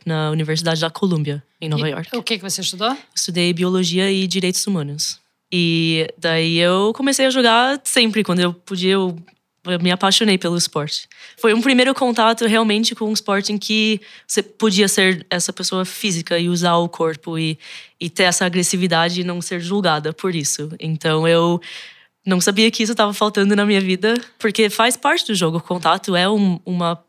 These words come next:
Speaker 1: parte do jogo que é estratégico, que é necessário na defesa e no ataque. E por ser um esporte coletivo em que você realmente vai pra guerra e você precisa do,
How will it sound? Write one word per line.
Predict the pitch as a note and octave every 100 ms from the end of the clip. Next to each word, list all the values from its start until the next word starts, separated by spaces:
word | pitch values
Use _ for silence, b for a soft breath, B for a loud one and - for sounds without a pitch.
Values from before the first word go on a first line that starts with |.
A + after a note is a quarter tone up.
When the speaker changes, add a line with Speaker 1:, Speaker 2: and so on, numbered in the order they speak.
| _ _
Speaker 1:
parte | E3+ E3 E3+
do | F3
jogo | F3+ E3+ F3 F#3
que | - G3 F#3
é |
estratégico, | F#3+ - A3+ A3+ A3 A#3 F#3
que | -
é | E3 E3
necessário | E3+ E3 G3 - F#3 F#3+
na | F#3+
defesa | F#3 F#3 F#3 E3+ E3 - B B -
e | A3+
no | A3
ataque. | G3+ G3+ E3+ D3+ -
E | E3 D#3+ D#3+ D#3 B B B B -
por | F3+
ser | - E3+
um | E3+
esporte | D#3+ F3 E3+
coletivo | - F3+ F3+ - F3 F#3+
em |
que | F#3
você | F#3 F#3+
realmente | F#3+ G#3 A#3 B3+
vai | A#3+
pra | B3 B3+
guerra | G#3 F#3 A3 B3+
e | B3
você | F#3+ F#3+ F#3+
precisa | F#3 G3+ F#3 G3+ G3 G3+
do, | F#3+ G3 F#3+